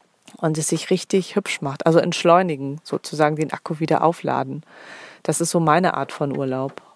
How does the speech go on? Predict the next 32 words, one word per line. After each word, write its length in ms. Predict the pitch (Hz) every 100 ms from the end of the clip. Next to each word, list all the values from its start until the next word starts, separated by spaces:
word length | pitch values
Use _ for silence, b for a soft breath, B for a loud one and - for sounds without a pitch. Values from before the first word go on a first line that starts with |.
| -
oder 420 | 165 143 123 -
unsere. 540 | - 165 160 151 131 156 B B B B B - -
Ähm, 320 | 147 139 139 -
gibt 200 | 220 220
aber 160 | 226 185
auch 80 | -
andere, 520 | 156 208 254 277 381
ich 240 | 190 - -
kenn 200 | - 196
auch 160 | - -
ganz 260 | 196 202 -
viele, 400 | 202 220 247 294 B B B B -
die 80 | -
echt 240 | 208 -
Action 340 | - - 226 170
brauchen, 440 | 135 135 - 151
ganz 200 | 160 185
viele 200 | - 175
sportliche 540 | - 160 190 208 -
Aktivitäten 1040 | 175 - - 165 170 - 160 - 156 151 156
und 400 | - 156 160 -
gerne 220 | 165 165
Cluburlaub 640 | - 208 - 190 170 160
machen 360 | 165 147 165 170
oder 260 | 170 170
auch 140 | 170 208
Hotel, 460 | 180 220 233 269
weil 100 | 185
sie 120 | 180
sagen, 300 | 180 180 185
hey, 220 | 185 220 247
ich 220 | -